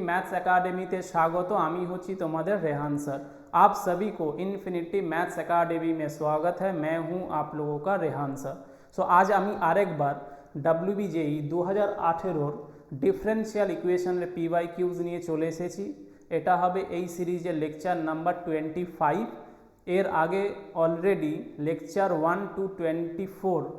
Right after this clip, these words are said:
আপলোড হয়ে গিয়েছে। দু হাজার সাত থেকে সতেরো অবধি সব কোশ্চেন আমি সলভ করে দিয়েছি। এর মধ্যে কিছু কোশ্চেন ছিল, সেগুলো extremely important। So তোমরা অবশ্যই সেইগুলো যদি না দেখে থাকো এখনও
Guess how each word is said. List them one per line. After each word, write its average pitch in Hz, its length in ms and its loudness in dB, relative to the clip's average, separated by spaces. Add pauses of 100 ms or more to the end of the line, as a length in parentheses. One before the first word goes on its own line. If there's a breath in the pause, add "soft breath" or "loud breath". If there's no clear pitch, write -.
(100)
আপলোড 175 420 -2 (120)
হয়ে 175 200 2 (100)
গিয়েছে। 190 360 -2 (540 loud breath)
দু 147 120 -2
হাজার 185 160 4
সাত 185 300 2 (140)
থেকে 196 180 -2 (100)
সতেরো 180 320 -4
অবধি 156 180 -4
সব 180 200 -2 (100)
কোশ্চেন 170 380 -4
আমি 160 100 -2
সলভ 175 380 2
করে 190 140 0
দিয়েছি। 190 260 -4 (380 loud breath)
এর 180 180 0
মধ্যে 190 300 -2 (100)
কিছু 208 220 -4
কোশ্চেন 190 420 -2
ছিল, 190 160 -4 (120)
সেগুলো 185 200 -4 (100)
extremely 196 500 -4 (160)
important। 165 440 0 (340 loud breath)
So 180 40 -10 (120)
তোমরা 175 180 2
অবশ্যই 190 480 2
সেইগুলো 170 340 -2
যদি 175 200 -4
না 165 260 0 (120)
দেখে 160 220 -2 (100)
থাকো 170 220 0
এখনও 170 360 2